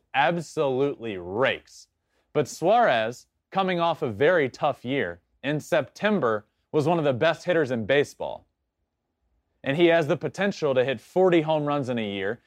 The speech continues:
He's been an all-star. He can be a good piece. Maybe he just struggled,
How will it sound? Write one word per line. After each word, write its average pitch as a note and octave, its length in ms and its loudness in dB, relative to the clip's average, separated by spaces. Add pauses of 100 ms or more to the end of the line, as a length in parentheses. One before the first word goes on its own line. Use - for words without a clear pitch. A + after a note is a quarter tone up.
(160)
He's C#3 200 0
been D#3 200 2
an E3+ 120 0
all-star. A2 680 -2 (180)
He E3+ 160 0
can F3 480 -2
be A2 340 -2 (180)
a A#2 80 -4
good A#2 320 0
piece. - 420 -6 (360)
Maybe E3 260 2
he E3+ 140 2
just D#3 180 -2
struggled, G#2 460 -2